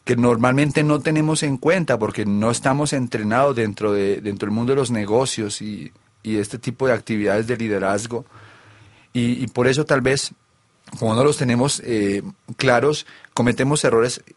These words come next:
que todos hemos cometido. Y, y quiero tomar algo de ejemplo para poder, eh, en, meterme en el tema. Hace un tiempo estuve en,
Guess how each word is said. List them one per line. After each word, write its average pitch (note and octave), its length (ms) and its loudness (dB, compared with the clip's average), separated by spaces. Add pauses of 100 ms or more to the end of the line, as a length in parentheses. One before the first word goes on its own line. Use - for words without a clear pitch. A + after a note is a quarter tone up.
que A#2 140 -2
todos C#3+ 380 2
hemos G2+ 220 -4
cometido. F#2 480 -8 (640)
Y, A#2 400 -2
y A2+ 80 -10
quiero D3+ 260 2
tomar C3 280 2
algo C3+ 420 0 (260)
de G#2+ 300 -2
ejemplo G#2+ 580 -2
para A2 300 -2
poder, A2+ 380 2
eh, B2 380 -2 (300)
en, A#2+ 260 -2
meterme B2 380 -2
en C3+ 80 0
el A2+ 140 -4
tema. G2+ 280 -2
Hace C3+ 460 0
un B2+ 120 -2
tiempo D#3 300 0
estuve B2+ 460 0
en, G2+ 240 -4